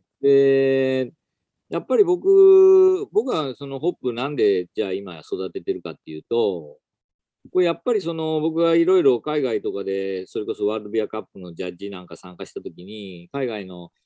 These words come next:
そういったビアライターとか、もちろん醸造家とか話して、まあ、日本のビール事情っていうふうに説明すると、「ああ、そうなんだ。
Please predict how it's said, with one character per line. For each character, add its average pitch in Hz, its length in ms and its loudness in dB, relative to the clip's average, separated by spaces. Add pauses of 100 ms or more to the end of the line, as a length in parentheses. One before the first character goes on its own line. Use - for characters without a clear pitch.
(120)
そ 95 360 -2
う 92 60 -4
い 92 100 -8
っ 87 40 -10 (120)
た 87 180 -8
ビ 98 160 0
ア 98 40 -4
ラ 101 140 -4
イ 92 100 -4
タ 90 100 -10
ー 82 60 -10
と 82 120 -10
か、 82 120 -4
も 87 120 -14
ち 90 120 -16
ろ 90 80 -12
ん 85 60 -16
醸 90 200 -6
造 92 140 -10
家 90 120 -12
と 85 100 -12
か 80 260 -12 (180)
話 92 340 -14
し - 100 -20
て、 87 280 -8 (200)
ま 156 80 -8
あ、 135 40 -4
日 123 100 -4
本 123 260 -6
の 123 260 -4 (220)
ビ 123 140 0
ー - 20 -4
ル 117 80 -6
事 120 160 -4
情 107 160 0
っ 85 40 -4
て 90 160 -12
い 90 140 -2
う 85 40 -12
ふ 92 100 -6
う 87 60 -8
に 82 260 -16 (180)
説 98 240 -6
明 95 320 -10 (120)
す - 140 -14
る 87 120 -10
と、 90 260 -8 (220)
「あ 156 120 -4
あ、 156 40 -4
そ 165 220 -6
う - 20 -4
な 117 140 -4
ん 98 60 -10
だ。 85 140 -8